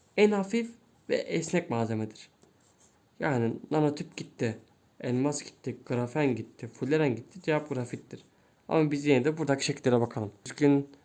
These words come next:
dört yüz D'ye sahiptir. Düzgün kristal yapıdadır. Buradaki içeriden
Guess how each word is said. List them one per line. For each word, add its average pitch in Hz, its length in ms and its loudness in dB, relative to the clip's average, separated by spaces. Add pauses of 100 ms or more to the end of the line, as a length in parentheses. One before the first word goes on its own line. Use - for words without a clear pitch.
(120)
dört 131 220 2
yüz 127 160 -2
D'ye 135 180 6
sahiptir. 135 640 -4 (280)
Düzgün 135 260 -2
kristal 143 340 0
yapıdadır. 143 560 0 (1080)
Buradaki 143 320 2
içeriden 147 420 2